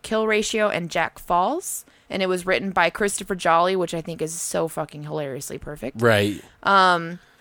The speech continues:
Speaker 1: who did Age of the Living Dead and Borstal, and also Simon Phillips, who also stars in this movie, who has also written, um, Riot, He Who Dares, and Killing the Cure, which I believe Killing the Cure is a T V series.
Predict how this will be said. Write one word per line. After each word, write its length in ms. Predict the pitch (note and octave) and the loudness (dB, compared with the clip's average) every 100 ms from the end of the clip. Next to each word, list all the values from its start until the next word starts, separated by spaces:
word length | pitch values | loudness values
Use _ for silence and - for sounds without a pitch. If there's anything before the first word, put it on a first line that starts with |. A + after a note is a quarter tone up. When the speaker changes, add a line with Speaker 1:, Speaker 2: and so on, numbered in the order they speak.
| - | -8
Speaker 1:
who 320 | A3+ G#3+ G3 | 0 4 4
did 320 | F#3+ F#3+ F#3 - | 2 0 0 2
Age 220 | F#3 F#3 | 0 0
of 80 | F#3 | 0
the 80 | F3+ | 0
Living 260 | F3 E3+ | 0 -4
Dead 300 | E3 G3 F#3+ | 0 2 2
and 200 | D#3+ D#3+ - | -2 -6 -4
Borstal, 500 | F3+ - C4+ C#4+ D4 _ - | -4 -2 -2 -2 -4 _ -6
and 200 | F3+ F3+ | -4 0
also 300 | F3 F3+ F#3+ | -2 0 -4
Simon 440 | - F#3+ F#3+ G#3 | -2 0 0 -2
Phillips, 500 | G3 C4 A#3+ F#3+ - | -2 2 4 2 -2
who 80 | - | 0
also 260 | F#3 F3+ D#3+ | 0 0 -6
stars 420 | - A#3 B3 G3 | 0 2 4 0
in 100 | D#3+ | -8
this 140 | D#3 | -10
movie, 380 | D#3 D3 D#3 F#3 _ _ | -8 -8 -8 -10 _ _
who 100 | F#3+ | -2
has 160 | F#3+ E3+ | 0 2
also 260 | A3+ G#3 | 0 0
written, 480 | F#3 E3+ E3+ D#3+ E3 - | 0 -2 -2 -8 -10 -4
um, 320 | D#3 D3 C#3+ | -2 -2 -6
Riot, 520 | - E3+ F3+ A#3 - - | -4 0 2 0 -4 -16
He 260 | - A#3 | -8 -6
Who 120 | A#3 G#3 | -6 -4
Dares, 400 | G3+ F#3+ F#3+ - | -2 -2 -4 -6
and 180 | F3 | -10
Killing 260 | - E3+ D#3+ | -4 -4 -4
the 60 | D#3 | -8
Cure, 360 | - C#3+ - - | -4 -4 -4 -10
which 160 | - F3 | -6 -4
I 40 | |
believe 220 | E3+ E3 | -4 -4
Killing 220 | - E3+ | -2 -2
the 60 | D#3 | -4
Cure 140 | D#3+ | -6
is 60 | D3 | -8
a 60 | D3 | -8
T 160 | D#3 | -10
V 100 | C#3 | -8
series. 420 | C#3+ - - - | -8 -8 -8 -10